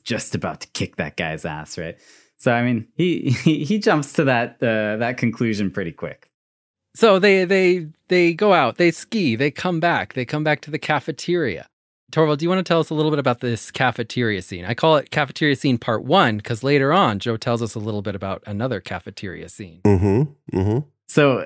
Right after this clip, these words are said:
Speaker 1: it's interesting because we cut right into the middle of a conversation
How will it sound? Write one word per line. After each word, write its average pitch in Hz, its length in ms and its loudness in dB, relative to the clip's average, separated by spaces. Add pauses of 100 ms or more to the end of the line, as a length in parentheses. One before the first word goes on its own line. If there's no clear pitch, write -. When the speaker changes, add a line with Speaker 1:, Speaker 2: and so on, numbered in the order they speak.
Speaker 1:
it's 147 380 0
interesting 170 580 2
because 107 560 0
we 127 240 2
cut 170 380 -2 (140)
right 139 320 4
into 135 280 2
the 123 80 2
middle 135 380 2
of 117 120 0
a 113 80 0
conversation 101 920 -2